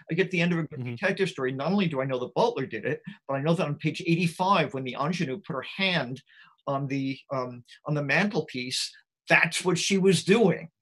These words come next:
Speaker 1: I know
Speaker 2: Mm-hmm.
Speaker 1: exactly what was up with all the characters. I find that very satisfying.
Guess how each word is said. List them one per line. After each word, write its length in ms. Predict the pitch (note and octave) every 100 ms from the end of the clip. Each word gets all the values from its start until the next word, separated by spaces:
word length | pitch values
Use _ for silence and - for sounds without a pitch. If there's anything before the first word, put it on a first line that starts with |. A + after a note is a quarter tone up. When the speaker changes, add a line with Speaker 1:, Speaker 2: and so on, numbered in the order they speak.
| _ _ _
Speaker 1:
I 100 | D3
know 180 | D#3 D#3
Speaker 2:
Mm-hmm. 160 | B2
Speaker 1:
exactly 640 | B2+ B2 E3 F3 G3 F3 F3+
what 320 | C3+ D#3+ E3+
was 240 | D#3+ D#3 -
up 260 | E3+ - -
with 120 | C#3+
all 140 | C#3
the 80 | C#3+
characters. 460 | C#3+ D#3 C3 C3 -
I 60 | D#3
find 220 | - D#3
that 160 | B2+ B2
very 160 | B2+
satisfying. 680 | B2+ F#3+ F#3+ E3 - A2+